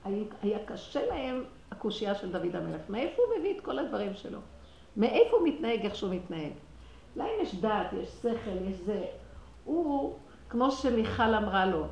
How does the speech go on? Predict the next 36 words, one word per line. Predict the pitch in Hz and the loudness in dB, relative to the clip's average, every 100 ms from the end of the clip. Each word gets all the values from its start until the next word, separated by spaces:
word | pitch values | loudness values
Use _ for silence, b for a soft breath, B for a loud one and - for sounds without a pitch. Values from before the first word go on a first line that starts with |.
| - | 4
"איך | 285 294 | 4 6
מלך | 277 254 247 254 | 2 2 2 -2
ישראל | 233 - 208 202 | -4 -2 0 2
מחרקר, | 208 - 202 - 233 214 | 0 2 2 2 0 0
מפרכס | 196 - 208 - - 214 - - | 0 0 -2 -2 -2 -2 -2 -6
בכל | 185 - 190 | -6 -2 0
עוז?" | - 165 - | 0 0 0
איך | 262 - | 0 2
הוא... | - - - - - - - - - - - - | 0 0 -4 -14 -16 -16 -18 -18 -18 -18 -16 -4
איך | 277 | -2
הוא | 427 370 | 4 2
מתנהג | - 262 262 - | 4 2 2 2
ככה | 240 247 | 2 2
ליד | 214 214 214 - | 2 4 2 0
כולם? | 233 202 185 175 - - - | 0 2 2 0 -8 -12 -2
הוא | 226 | 2
לא | 254 392 | 6 6
עבד | 330 208 240 220 196 170 | 6 6 6 4 2 0
בשכל | 190 - 220 202 | -2 0 -2 0
הטבעי. | 180 - 196 165 170 - - - 226 185 | -2 -2 -4 0 0 -2 -12 -20 -14 -4
הוא | 196 | 0
עבד | 220 220 330 320 226 | 2 2 2 2 0
עם | 240 226 | -2 -2
היסוד | 220 285 277 | -2 0 0
של | 277 247 | 0 -2
הטבעים, | 247 208 208 - 247 285 294 214 | -2 -4 -4 -4 -6 -4 -6 -4
בדבקות | 202 180 202 226 311 302 | -4 -2 -4 -4 -4 -4
לגמרי | 240 214 233 262 | -4 -2 -2 -4
עם | 226 214 | -4 -6
השם. | - 196 | -6 -4
הוא | 190 247 | 0 0
ראה | 240 302 | 2 0
את | 294 | 0
השם | 226 - 240 226 | -6 -4 -4 -4
מכל | - 214 | -6 -4
דבר. | 196 185 170 | -4 -4 -6